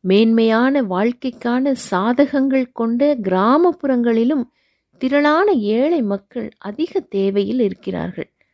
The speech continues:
தொழிலிலும் சுகாதார வழிகளிலும் முழு சமுதாயங்களும் கல்வியின்றி இருக்கிறார்கள். குடும்பங்கள் எளிய சிறிய குடிசைகளில் மிக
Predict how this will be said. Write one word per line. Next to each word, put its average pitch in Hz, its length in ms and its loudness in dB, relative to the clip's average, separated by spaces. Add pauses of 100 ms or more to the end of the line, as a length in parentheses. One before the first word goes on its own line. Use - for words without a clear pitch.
(760)
தொழிலிலும் 247 680 2
சுகாதார 311 800 -2
வழிகளிலும் 233 840 -2 (240)
முழு 320 440 2
சமுதாயங்களும் 262 960 -2 (180)
கல்வியின்றி 277 580 -2
இருக்கிறார்கள். 196 720 -4 (960)
குடும்பங்கள் 240 680 2 (200)
எளிய 269 420 2
சிறிய 294 500 -2
குடிசைகளில் 262 760 -4 (160)
மிக 254 360 2